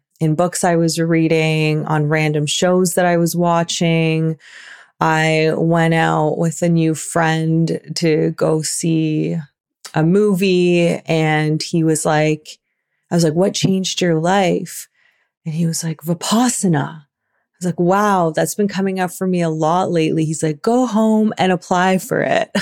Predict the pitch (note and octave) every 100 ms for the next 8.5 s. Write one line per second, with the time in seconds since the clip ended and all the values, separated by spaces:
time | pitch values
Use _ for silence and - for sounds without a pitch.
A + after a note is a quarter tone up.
0 | D3 A3 - A3+ G3+ F3 E3+ - D#3+ F3+
1 | G#3 G#3+ F#3+ F3 E3 E3 D#3 D#3 - -
2 | - _ _ _ _ _ _ _ E3 E3+
3 | E3+ E3 C#3+ C3+ D#3 E3 E3+ - E3+ E3
4 | E3 - E3 D#3+ D#3 D#3 D#3 D#3 D#3 D#3
5 | - - D#3+ D#3+ D#3+ D#3+ E3 - F3 F#3
6 | E3+ E3 D#3 D#3+ D#3+ E3 D#3 D#3+ _ _
7 | _ _ _ _ _ - - E3 D#3+ D#3+
8 | D#3 D3+ D3+ D#3+